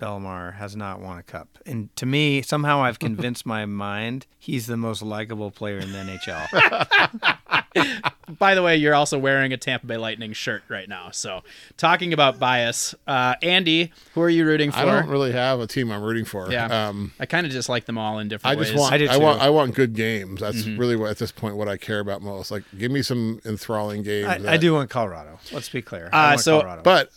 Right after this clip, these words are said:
Speaker 3: I
Speaker 1: Yeah.
Speaker 3: wouldn't mind. I don't. I, I'm not against Tampa winning three straight. I think it's kinda cool.
Speaker 2: It would be interesting to look back and see, okay, they won. I mean, that's an incredible,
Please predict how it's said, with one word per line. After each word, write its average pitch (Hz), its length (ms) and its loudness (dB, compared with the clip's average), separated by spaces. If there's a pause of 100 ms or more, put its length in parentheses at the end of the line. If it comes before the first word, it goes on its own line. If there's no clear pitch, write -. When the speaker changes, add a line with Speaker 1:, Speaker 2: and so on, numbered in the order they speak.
Speaker 3:
I 143 140 2
Speaker 1:
Yeah. 151 80 4
Speaker 3:
wouldn't 165 180 2
mind. 139 360 0
I 127 120 2
don't. 185 180 0
I, 131 200 0
I'm 151 80 4
not 180 140 4
against 123 400 0
Tampa 113 200 0
winning 101 240 -4
three 104 220 -6
straight. 104 240 -4
I - 20 -2
think 123 160 -4
it's 110 100 -4
kinda 120 220 -6
cool. - 240 -4 (140)
Speaker 2:
It 180 60 2
would 180 140 6
be 208 100 2
interesting 160 520 2
to 143 60 4
look 135 180 4
back 120 300 0
and 113 120 -4
see, 113 200 0
okay, 107 380 -2
they 104 120 -4
won. 104 320 -6
I 107 60 -10
mean, 107 120 -6
that's 101 180 -6
an 110 40 -10
incredible, 107 480 -2